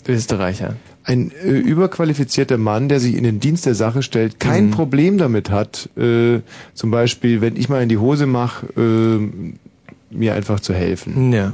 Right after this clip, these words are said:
Speaker 2: Dann bei der Bereinigung
Speaker 1: Mhm.
Speaker 2: dieses kleinen Malheurs. Und ich mein, gut, dass ich ab und an mal in die Hose scheiß, ist unangenehm und auch untypisch für, äh, Führungspersönlichkeiten.
Speaker 1: Ja.
Speaker 2: Aber dass dann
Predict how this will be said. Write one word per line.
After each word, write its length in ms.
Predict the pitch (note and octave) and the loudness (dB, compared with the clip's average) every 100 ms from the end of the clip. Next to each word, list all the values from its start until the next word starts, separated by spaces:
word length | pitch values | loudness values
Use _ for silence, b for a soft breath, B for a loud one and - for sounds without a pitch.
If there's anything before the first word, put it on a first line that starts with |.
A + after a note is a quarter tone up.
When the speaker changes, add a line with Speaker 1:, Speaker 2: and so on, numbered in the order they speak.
| A#2+ | -6
Speaker 2:
Dann 300 | F#2 F2 F2 | -6 -6 -6
bei 120 | F#2 | -2
der 100 | G2 | -2
Bereinigung 600 | F#2 F#2+ F#2 A2+ C3+ C3+ | 0 0 0 0 2 2
Speaker 1:
Mhm. 40 | C3+ | 2
Speaker 2:
dieses 240 | C#3+ D3+ | 0 -2
kleinen 280 | - F#2+ F#2+ | -2 -2 0
Malheurs. 580 | F#2 F2 E2+ E2 - - B B B B B - | 0 0 0 0 -4 -10 B B B B B -4
Und 260 | B2+ A2+ - - _ _ _ _ _ _ _ _ - - | -2 -2 -6 -20 _ _ _ _ _ _ _ _ -16 -2
ich 140 | E3+ | 2
mein, 340 | F3+ G3 F#3+ - - - | 2 2 0 -2 -8 0
gut, 220 | F3+ D3+ - | 2 2 0
dass 180 | D#3+ - | -2 0
ich 300 | G3 F3+ - | 0 0 0
ab 140 | D#3+ | -2
und 120 | F3+ - | -2 0
an 100 | D#3+ | 0
mal 100 | D#3 | 2
in 60 | |
die 80 | C#3 | 2
Hose 260 | B2+ D#3 D#3 | 2 2 2
scheiß, 360 | C3+ B2 C3 | 2 0 0
ist 140 | - A#2 | -2 0
unangenehm 720 | C3 B2+ G2+ F#2+ F2 F2 F2 - _ | 0 2 0 -2 -2 -4 -8 -16 _
und 380 | - C3 A#2+ - | -2 0 0 0
auch 280 | B2+ B2 - - | -2 -2 -6 -2
untypisch 560 | E3+ E3+ C#3 A#2+ G#2 | 0 2 0 0 -2
für, 500 | - A2+ A2 G#2+ G2+ | 0 0 2 2 2
äh, 200 | - G#2+ | 0 0
Führungspersönlichkeiten. 1120 | F#2+ B2+ B2+ A2+ - G2+ G2 F#2+ F2 - - A#2+ | 0 0 0 0 -2 -2 -2 -2 -4 -2 0 2
Speaker 1:
Ja. 120 | A2 - B B B B B B _ _ - | 0 -4 B B B B B B _ _ -2
Speaker 2:
Aber 440 | - A2 D#2+ - - _ _ - - | 0 0 -2 -4 -10 _ _ -10 -2
dass 280 | C#3 C3 | -2 -2
dann 400 | - C3+ C3 - | -2 0 0 -2